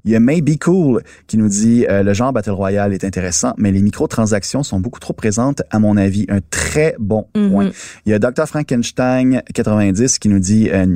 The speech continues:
Speaker 1: Oui, le concept a probablement encore de la place pour l'innovation, mais on n'a pas besoin d'un autre clone d'un jeu
Speaker 2: Voilà.
Speaker 1: existant. » Il y a Pastarscon qui nous dit, « Je pense qu'on a fait le tour après,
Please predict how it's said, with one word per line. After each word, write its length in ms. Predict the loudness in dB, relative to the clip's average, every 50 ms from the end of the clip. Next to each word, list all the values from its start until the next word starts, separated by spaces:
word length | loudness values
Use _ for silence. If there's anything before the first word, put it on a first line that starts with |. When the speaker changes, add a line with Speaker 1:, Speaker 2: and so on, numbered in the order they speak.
| 2
Speaker 1:
Oui, 340 | 2 2 2 0 -2 -4 -10 -14 -8 -4
le 180 | -2 0 0
concept 420 | 0 -2 -4 -4 -2 0 -2 -2 -2
a 60 | -4
probablement 500 | -4 -2 0 0 2 2 2 2 0 0 -4
encore 320 | -8 -8 -4 -4 -2 -2
de 80 | -2 -4
la 100 | -6 -4
place 240 | -2 -2 -2 -4 -6
pour 140 | -8 -8
l'innovation, 680 | -6 -4 -4 -4 -6 -6 -6 -4 -2 -2 -2 -2 -2 -6 _ _ _
mais 140 | -2 -2 -2
on 80 | -2
n'a 100 | -4 -4
pas 140 | -4 -2 -2
besoin 280 | 0 -2 0 0 0 0
d'un 200 | 0 0 0 0
autre 260 | 0 -2 -4 -8 -4
clone 360 | -2 0 0 2 0 0 -2
d'un 200 | -2 -2 0 0
jeu 220 | 0 0 0 0 0
Speaker 2:
Voilà. 200 | 2 2 2 2
Speaker 1:
existant. » 580 | 0 0 -2 -2 -2 -2 -2 -2 -2 -4 -4 -6 -6 -12 -20 -20 -20 -20 -20 -20 -20 -16 _ -4
Il 80 | 0 0
y 80 | 2
a 400 | 2 2 2 2 2 2 0 0 -2 _ _ _ _ _
Pastarscon 2000 | -4 -4 -4 -4 -6 -6 -6 -8 -8 -10 _ _ _ _ -4 -2 -2 0 0 0 0 0 -2 -2 -4 -6 -10 -8 -4 -2 -2 0 0 0 0 0 0 -2 -4 -6 -6
qui 100 | -4 -2
nous 80 | -2
dit, « 220 | -2 0 -2 -4 -4 -4
Je 140 | -6 -8
pense 400 | -8 -6 -4 -2 -2 -2 -2 -2
qu'on 100 | -4 -6
a 60 | -6 -6
fait 120 | -6 -8
le 40 | -8
tour 420 | -4 -2 0 0 2 0 0 -2 -4 -8 -10
après, 460 | -12 -12 -12 -12 -10 -10 -10 -10 -10